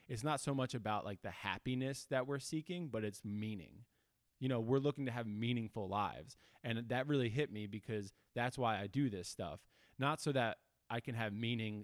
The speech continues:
and, like, people know who I am and I have recognition, but meaning that, like, in my heart and soul, I know I, like,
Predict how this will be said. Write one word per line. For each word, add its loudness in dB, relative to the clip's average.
and, -6
like, -6
people 0
know 0
who 0
I -2
am 0
and -2
I -2
have -2
recognition, -4
but -2
meaning 2
that, -2
like, -6
in 2
my 2
heart 2
and -8
soul, 0
I -2
know 0
I, 0
like, -6